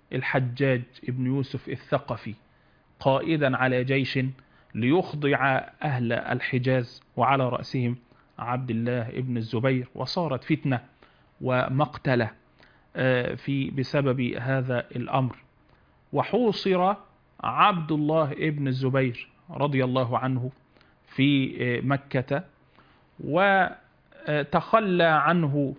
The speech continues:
من كانوا معه خوفا من الحجاج وبطشه.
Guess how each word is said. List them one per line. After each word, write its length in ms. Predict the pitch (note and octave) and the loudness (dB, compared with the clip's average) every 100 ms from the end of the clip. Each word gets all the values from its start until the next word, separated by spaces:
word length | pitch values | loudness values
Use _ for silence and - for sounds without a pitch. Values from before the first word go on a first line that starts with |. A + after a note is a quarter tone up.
| - | -2
من 260 | C3+ C#3 | 2 2
كانوا 420 | C3 C#3+ C#3 C3+ B2 | 2 4 4 4 2
معه 460 | C#3+ C3+ B2 B2+ C3 _ _ - | 4 4 2 0 -6 _ _ -16
خوفا 480 | - F#3+ F3 - | 0 2 2 2
من 320 | C#3+ C3 C3+ C#3 | 0 0 2 2
الحجاج 840 | B2 - C3+ B2+ C#3 C#3 C#3 C#3 C#3+ _ _ _ - | 2 0 -2 -2 0 0 -2 -6 -8 _ _ _ -2
وبطشه. 960 | A#2+ C3+ B2+ - C#3+ D3 - D3+ C#3 | 2 4 4 2 0 0 2 2 2